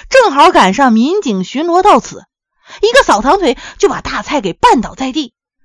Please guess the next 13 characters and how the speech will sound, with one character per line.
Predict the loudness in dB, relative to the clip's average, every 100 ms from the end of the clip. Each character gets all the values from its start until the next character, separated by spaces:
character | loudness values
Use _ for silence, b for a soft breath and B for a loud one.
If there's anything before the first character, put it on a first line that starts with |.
| b b
前 | 0 2 4
后 | 2 0
一 | 0
调 | 0 0
查， | -2 -8 -8 B B
事 | -18 -4 -2 -2
情 | -4
真 | -4 -4
相 | -2 -2 -2 B B _
一 | -6 -6 -6
清 | -6 -6 -2
二 | 0 0
楚。 | 0 -8